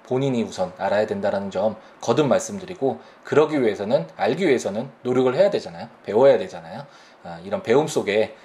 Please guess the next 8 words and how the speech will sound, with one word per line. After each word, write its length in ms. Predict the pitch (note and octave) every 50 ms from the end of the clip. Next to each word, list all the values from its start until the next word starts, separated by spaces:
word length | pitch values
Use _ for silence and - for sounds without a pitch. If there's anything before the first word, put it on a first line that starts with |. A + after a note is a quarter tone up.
| - - - -
아, 180 | G2 F#2 F2+ F2+
약간이나마, 680 | F#2 F#2 - - B2 A2+ G#2+ G2+ F#2+ F2+ F#2 F#2 - - - -
작은 480 | - - - G#2 G2+ A2 A#2 B2+ C#3+ B2
도움이나마, 600 | A2+ A2+ A2 G#2 G#2 G2 F#2+ F#2 F#2+ A2 G#2+ - - - - - - -
아, 220 | - F2+ F2+ F2 F2
될 140 | - F#2+ F#2
수 120 | - -
있었으면, 640 | G#2+ F#2+ - - G2+ - - F#2 F2+ - G2+ G#2